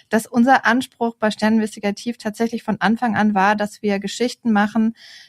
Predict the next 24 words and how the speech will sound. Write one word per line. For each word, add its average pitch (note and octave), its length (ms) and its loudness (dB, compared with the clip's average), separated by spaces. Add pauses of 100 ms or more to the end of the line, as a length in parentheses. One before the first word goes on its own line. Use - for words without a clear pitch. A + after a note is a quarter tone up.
(120)
die G#3+ 140 0
auf G3 160 0
einem F#3+ 560 0
hohen A#3 380 0
journalistischen A3 600 -2
Niveau G#3 360 0
sind, C4 240 -2
also G3 200 -2
auf F#3+ 100 -4
die A3+ 100 0
man G#3+ 240 2
wirklich B3 420 2
stolz A#3+ 400 -2
sein C4 220 -2
kann, C4+ 300 -4 (340)
die A#3 80 2
aber G#3+ 200 2
trotzdem A#3 640 -2
eine G#3 200 0
solche G#3 240 0
Breitenwirkung A3 800 0
hat, G#3+ 200 -4
dass G#3 120 -6
sie G#3+ 120 -4